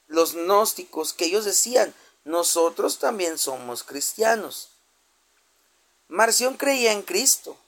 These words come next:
creía en Jesús, creía que Jesús fue resucitado, pero no creía en el Dios del Antiguo Testamento.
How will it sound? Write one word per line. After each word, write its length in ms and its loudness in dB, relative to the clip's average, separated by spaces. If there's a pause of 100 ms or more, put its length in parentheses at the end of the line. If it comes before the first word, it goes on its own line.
(800)
creía 320 2
en 80 -10
Jesús, 560 -4 (320)
creía 480 2
que 100 -2
Jesús 360 -4
fue 180 -2
resucitado, 840 -2 (580)
pero 240 6
no 320 0
creía 720 4 (480)
en 200 -2
el 180 -2
Dios 280 2
del 140 0
Antiguo 340 -4
Testamento. 640 -6